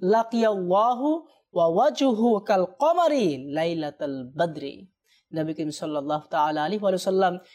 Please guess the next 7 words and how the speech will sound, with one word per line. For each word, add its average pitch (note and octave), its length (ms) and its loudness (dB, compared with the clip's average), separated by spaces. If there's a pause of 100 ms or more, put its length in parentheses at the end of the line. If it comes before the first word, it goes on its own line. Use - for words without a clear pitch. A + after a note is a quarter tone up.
ইরশাদ D4+ 340 -2
করেন A#3+ 320 2 (400)
যে C4+ 280 4
নিজেকে B3+ 720 2 (200)
অভাব A3+ 420 2 (120)
থেকে G3+ 460 2 (280)
বাঁচাতে, G3+ 680 -2